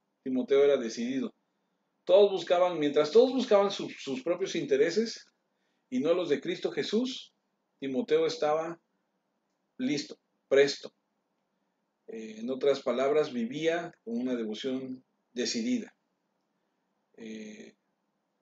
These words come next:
no es que la gente no sirva a Cristo y a la iglesia, eh, lo que pasa es que no están decididos. Cuando llega el momento de decidir,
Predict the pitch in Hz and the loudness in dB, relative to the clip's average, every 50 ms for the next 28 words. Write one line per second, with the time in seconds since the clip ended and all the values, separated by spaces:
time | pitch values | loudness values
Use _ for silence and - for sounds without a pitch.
0 | _ - 143 151 147 - 185 170 151 - 160 147 147 147 143 143 139 - 151 139 | _ -2 -2 -2 0 2 2 0 2 0 -2 -2 -2 -4 -4 -4 -4 -4 -2 -2
1 | 127 113 - - 147 170 165 - - 123 113 104 - _ _ _ _ _ _ _ | -2 -2 -2 -4 -4 -4 -4 -6 -6 -6 -6 -6 -8 _ _ _ _ _ _ _
2 | _ _ _ _ _ 113 113 113 110 113 113 113 110 120 131 143 147 - - - | _ _ _ _ _ -8 -6 -4 -2 -2 -4 -4 -2 0 2 2 2 0 -4 -6
3 | 120 107 104 104 - - _ _ _ _ _ _ _ _ _ _ _ _ _ _ | -8 -8 -10 -14 -20 -20 _ _ _ _ _ _ _ _ _ _ _ _ _ _
4 | _ _ _ _ _ _ 110 107 104 104 107 - _ - - 117 113 110 110 110 | _ _ _ _ _ _ -16 -16 -16 -16 -18 -18 _ -18 -12 -8 -6 -4 -4 -4
5 | 113 113 - 107 - 127 127 139 139 - - 123 117 117 123 120 - - 127 123 | -4 -6 -6 -8 -8 -8 -8 -8 -10 -8 -6 -4 -4 -4 -4 -6 -6 -8 -8 -6
6 | 120 117 110 - - 110 107 123 139 135 117 95 - - - - _ _ _ _ | -6 -6 -6 -6 -8 -8 -8 -6 -6 -6 -8 -8 -10 -14 -20 -20 _ _ _ _
7 | _ _ _ _ _ _ _ - 110 107 110 110 113 120 131 135 131 127 117 123 | _ _ _ _ _ _ _ -10 -8 -6 -4 -4 -4 -4 -4 -4 -2 -4 -4 -4
8 | 123 123 - 135 123 113 107 107 107 104 - - 117 110 110 123 135 139 143 131 | -4 -2 -2 -2 -2 -2 -4 -4 -6 -6 -6 -6 -6 -4 -2 -2 -2 -2 -2 -4
9 | 113 | -6